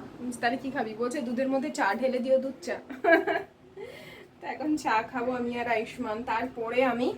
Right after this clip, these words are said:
এই বিকেলের যা কাজ সেগুলো সারবো। তো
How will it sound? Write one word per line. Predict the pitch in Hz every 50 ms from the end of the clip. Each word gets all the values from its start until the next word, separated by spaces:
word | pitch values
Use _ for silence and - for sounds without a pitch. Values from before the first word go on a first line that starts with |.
| - - - - - - 208 220 - - - - - - - 214
এই | 214 240 - -
বিকেলের | 262 254 285 320 302 311 311 285
যা | 262 277 254 247 -
কাজ | 277 262 285 320 330 -
সেগুলো | 320 277 - 269 262 240 - 247 262 302 403 - -
সারবো। | 277 233 214 208 208 196 202 208 - - - - - - - _ _ - - - - - - - - - -
তো | 285